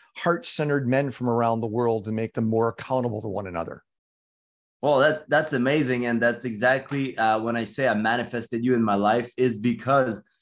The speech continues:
Speaker 2: I was in Los Angeles. I had a group of friends that were good friends, amazing people, but a lot of influencer and a lot of people that were stuck a little bit into that circle of influencer stuff.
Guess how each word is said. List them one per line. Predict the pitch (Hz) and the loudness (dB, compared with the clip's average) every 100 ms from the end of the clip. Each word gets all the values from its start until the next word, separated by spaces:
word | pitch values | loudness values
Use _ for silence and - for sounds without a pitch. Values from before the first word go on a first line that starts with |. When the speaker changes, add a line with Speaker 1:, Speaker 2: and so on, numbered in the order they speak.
| _ _ _ | _ _ _
Speaker 2:
I | - 123 | -2 0
was | 143 160 | 0 0
in | 180 | 0
Los | 170 147 | 0 -2
Angeles. | 143 139 135 123 127 - | -2 -2 0 0 -2 -6
I | 110 120 | -2 0
had | 139 | 0
a | |
group | 123 131 131 | -2 -4 -4
of | 123 | -8
friends | - 127 123 | -6 -2 0
that | 117 117 | 0 0
were | 127 135 | 2 0
good | 117 156 160 | 0 -2 -2
friends, | - 143 139 | -2 0 0
amazing | 120 131 143 135 | 0 0 -2 -4
people, | 135 127 127 | -4 -2 -2
but | 113 113 | 0 0
a | 110 | 0
lot | 117 135 | 2 2
of | 113 | 2
influencer | 113 107 113 110 101 127 | -2 -4 -4 -4 -4 -2
and | 110 | -2
a | |
lot | 104 120 | 0 2
of | 123 - | 2 0
people | 131 127 123 | -4 -4 0
that | 117 | 0
were | 113 110 | 0 -2
stuck | - - 127 123 127 | -6 0 2 2 0
a | |
little | 117 123 113 | 0 0 0
bit | 127 | -2
into | 117 107 123 | -2 -2 -2
that | 110 104 | -2 -2
circle | - 120 117 117 113 | -4 -4 -2 -2 0
of | 101 | 0
influencer | 104 104 110 107 110 120 107 | 0 -2 -6 -4 -4 -4 -6
stuff. | - 98 90 | -4 -4 -4